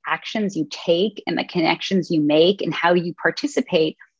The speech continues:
that's really the wellspring of what I would call little R resilience. And it helps us create a sort of scaffolding around us and taking these micro moments to actually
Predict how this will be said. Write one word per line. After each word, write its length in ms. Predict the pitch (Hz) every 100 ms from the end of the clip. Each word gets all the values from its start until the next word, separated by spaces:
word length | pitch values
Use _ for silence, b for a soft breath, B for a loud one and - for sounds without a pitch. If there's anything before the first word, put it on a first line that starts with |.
| _
that's 340 | 233 320 - 233
really 200 | 190 175
the 120 | 160
wellspring 680 | 160 160 165 - 165 156 156
of 200 | 165 147
what 100 | 165
I 140 | 180
would 120 | 190
call 240 | - 156 156
little 220 | 175 175
R 240 | 156 160
resilience. 580 | - 143 160 - - 151
And 80 | 180
it 80 | 170
helps 280 | 170 180 -
us 140 | 170 - 170
create 200 | - 208
a 40 | 190
sort 120 | - 190
of 20 |
scaffolding 920 | - - - 202 262 233 202 170 165
around 420 | 156 156 175 208
us 320 | - - 151
and 160 | 190 190 b b b b -
taking 400 | - 262 277 247
these 160 | 208
micro 400 | 175 160 - 170
moments 420 | 170 165 165 160 -
to 260 | 196 185 190 B _ _ -
actually 520 | 202 - 208 190 -